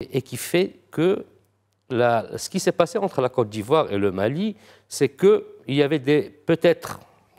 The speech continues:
le... ce, ce coup d'État ou ce changement de, de, de... position,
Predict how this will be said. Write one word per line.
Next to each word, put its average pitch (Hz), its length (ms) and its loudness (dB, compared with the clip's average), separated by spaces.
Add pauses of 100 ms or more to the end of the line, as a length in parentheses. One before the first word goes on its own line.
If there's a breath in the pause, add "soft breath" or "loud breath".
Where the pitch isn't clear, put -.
le... 127 180 0
ce, 117 180 -6
ce - 140 -4
coup 127 220 -4
d'État 131 320 2
ou 123 80 -8
ce - 120 -8
changement 135 580 0
de, 110 220 0
de, 104 200 -2
de... 104 100 -4
position, 135 540 -2